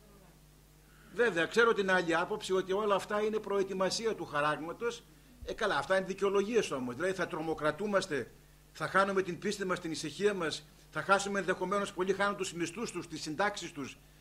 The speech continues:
γιατί δεν θα πάρουν κάρτα του πολίτη κτλ, όπως έχασαν αυτοί οι αστυνομικοί. Εγώ άκουσα κάποια φορά τον πατέρα Μεταλλινό να λέει σε κάποιον κληρικό, «Πάτερ μου, εσύ έχεις το μισθό σου, τη σύνταξή σου.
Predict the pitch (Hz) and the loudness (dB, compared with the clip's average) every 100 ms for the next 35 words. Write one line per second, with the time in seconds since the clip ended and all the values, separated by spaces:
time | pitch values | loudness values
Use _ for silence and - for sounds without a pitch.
0 | - 147 170 190 175 180 190 190 180 180 | -10 -2 2 2 2 2 4 4 2 0
1 | 185 185 170 165 175 190 175 160 160 165 | 0 0 -6 -2 -2 -2 -4 -4 -6 -2
2 | 185 165 - - 175 185 - 208 202 196 | 0 0 -2 -6 -6 -2 -2 -2 -2 -2
3 | 185 196 208 - 202 208 214 226 113 - | -2 0 -4 -4 -6 -8 -6 -6 -6 -10
4 | - - - - - 143 147 202 214 185 | -20 -20 -20 -20 -10 -4 2 2 2 0
5 | 180 185 180 170 175 180 170 160 170 170 | -2 -2 -4 -4 0 -2 -2 -4 -2 -4
6 | 165 160 156 165 160 151 190 185 170 160 | -4 -4 -4 -4 -2 0 0 -2 -4 -6
7 | - 151 147 143 139 156 190 - - - | -4 -6 -6 -6 -4 -2 -4 -6 -20 -20
8 | - - 196 190 170 170 202 190 214 208 | -20 0 2 2 0 0 -2 0 2 0
9 | 202 208 208 - 226 175 170 - 220 196 | -2 -4 -4 -4 -6 -6 -6 -6 -4 -4
10 | - 226 - 107 | -4 -6 -6 -10